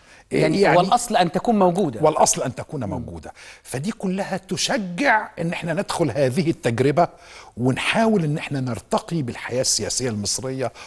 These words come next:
Speaker 2: ونرتقي باختيارات المصريين، ونقول لهم: "اختاروا من تشاءون، ولكن عنكم إن كنتوا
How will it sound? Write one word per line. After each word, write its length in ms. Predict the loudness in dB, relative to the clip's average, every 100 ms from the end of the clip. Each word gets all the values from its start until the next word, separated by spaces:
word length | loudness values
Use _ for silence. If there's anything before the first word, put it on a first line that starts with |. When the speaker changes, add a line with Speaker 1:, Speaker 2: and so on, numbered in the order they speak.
| -6
Speaker 2:
ونرتقي 680 | -2 -2 -2 -2 -2 2 2
باختيارات 760 | 2 -2 -2 0 4 6 6 4
المصريين، 800 | 0 0 -2 -4 -4 -4 -6 -8 -14 -12 0
ونقول 360 | 2 4 6
لهم: 260 | 6 6 2 0 -12 -8
"اختاروا 600 | -6 2 6 8 8 6
من 260 | 6 6
تشاءون، 720 | 4 2 6 6 8 8 8 2 -2 -20 _ _ _ _
ولكن 600 | 2 6 6 6 2 2 -4 -20 -20 _ -10
عنكم 600 | 0 4 4 6 4 4 -2 -20 _ _ 0
إن 180 | 0
كنتوا 420 | 2 0 0 -2